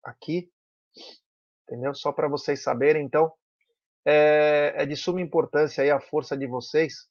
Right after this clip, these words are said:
porque muita gente aí tá, tá passando muita, tá feio o negócio. Ontem eu saí de carro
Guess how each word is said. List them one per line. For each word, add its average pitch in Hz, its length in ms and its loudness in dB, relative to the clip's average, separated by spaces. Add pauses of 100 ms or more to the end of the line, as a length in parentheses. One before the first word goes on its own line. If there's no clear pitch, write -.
porque 156 1080 2 (1200)
muita 196 260 2
gente 160 300 0
aí 147 100 4
tá, 139 400 4
tá 131 120 -6
passando 139 340 -4
muita, 143 560 2 (500)
tá 135 140 0
feio 151 300 -2
o 131 40 -2
negócio. 127 400 -4
Ontem 165 380 0
eu 151 160 4
saí 139 380 2
de 131 120 -8
carro 165 560 4